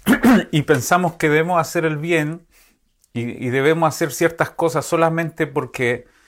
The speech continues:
nuestra alma nos dice que son buenas, pero podemos ser profundamente engañados. El alma engañada. Y este pasaje, Josué capítulo nueve, relata cómo los hijos de Israel fueron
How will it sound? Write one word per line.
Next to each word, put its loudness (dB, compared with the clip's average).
nuestra 0
alma 4
nos -4
dice -8
que -6
son -6
buenas, 0
pero 0
podemos 0
ser 0
profundamente 0
engañados. 0
El 2
alma 4
engañada. 0
Y -2
este -2
pasaje, 0
Josué -2
capítulo -6
nueve, -2
relata 2
cómo -2
los -6
hijos -2
de -4
Israel 0
fueron 0